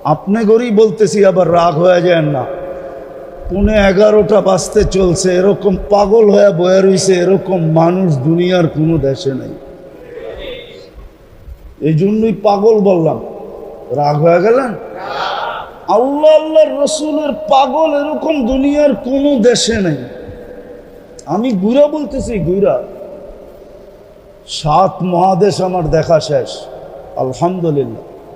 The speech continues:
বৎসরে দুই চারবার আসে, এরকম অহংকার করে বলতেছি না যে আমি দুই বেলার খানা দুই মহাদেশে খাই, আবার কখনো তিন বেলাই তিন মহাদেশে খাই।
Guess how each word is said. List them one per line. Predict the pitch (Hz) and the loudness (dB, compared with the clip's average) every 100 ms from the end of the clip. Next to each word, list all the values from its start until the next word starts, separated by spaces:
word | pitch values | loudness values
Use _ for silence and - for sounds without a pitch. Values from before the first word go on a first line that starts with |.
| - - - - - - - - | -20 -20 -20 -20 -20 -20 -16 -4
বৎসরে | 139 - 190 208 196 | -4 -2 0 2 2
দুই | 180 208 | 0 -4
চারবার | 226 226 214 220 202 | 0 0 2 2 2
আসে, | 190 220 | 0 0
এরকম | 220 196 202 190 170 | 0 0 -2 -4 -2
অহংকার | 165 170 180 202 196 | -2 -2 -2 0 0
করে | 196 208 | 2 0
বলতেছি | 185 185 151 175 151 | 0 -2 -2 -4 -2
না | 139 131 - - - - - - - 123 | -4 -6 -10 -18 -20 -20 -20 -20 -16 -4
যে | 147 | 2
আমি | 156 190 | 2 2
দুই | 170 135 190 | 0 0 0
বেলার | 180 202 196 185 | 2 4 4 2
খানা | - 175 196 170 | 0 -2 -2 -4
দুই | 160 185 | -4 -4
মহাদেশে | 170 156 156 156 147 156 | 0 2 2 0 -4 -4
খাই, | 135 113 - - - - - - - - - - - - - | -4 -6 -8 -18 -20 -20 -20 -20 -20 -20 -20 -20 -20 -16 -8
আবার | 131 175 | 0 0
কখনো | 170 185 151 170 208 196 - | 0 -2 -2 -2 -6 -6 -10
তিন | 240 247 240 | -10 -6 0
বেলাই | 233 214 220 226 | 2 4 2 0
তিন | - 240 233 | -6 -6 -4
মহাদেশে | 214 196 180 175 165 | -2 -2 -2 -2 -4
খাই। | - 120 | -6 -8